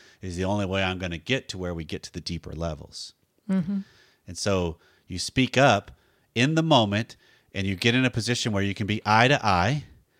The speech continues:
Speaker 1: And depending on what has happened, if you need to be in a power position, ma'am, to do so, then flip him ho-, flip over and get on top of him to take power and that kind of a move, and keep eye to eye and just say, "Hold on.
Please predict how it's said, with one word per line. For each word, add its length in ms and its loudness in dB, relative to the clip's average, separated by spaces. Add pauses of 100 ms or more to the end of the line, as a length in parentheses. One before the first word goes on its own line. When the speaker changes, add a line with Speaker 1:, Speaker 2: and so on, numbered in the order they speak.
(480)
Speaker 1:
And 320 -2
depending 520 0
on 160 2
what 160 2
has 220 -4
happened, 500 0 (280)
if 160 -12
you 120 2
need 160 2
to 60 -6
be 120 2
in 100 4
a 60 2
power 380 4
position, 540 -2
ma'am, 320 0
to 120 -6
do 240 -2
so, 280 2
then 120 -4
flip 320 -2
him 120 -2
ho-, 200 -2 (160)
flip 300 0
over 200 6
and 80 0
get 140 6
on 160 2
top 300 0
of 140 -2
him 340 -6 (240)
to 100 -6
take 340 -2
power 500 0 (1080)
and 160 -6
that 160 2
kind 180 2
of 80 -2
a 80 -2
move, 420 -2
and 180 -8
keep 240 0
eye 200 4
to 160 0
eye 220 4
and 200 -4
just 200 -2
say, 160 2
"Hold 340 6
on. 340 0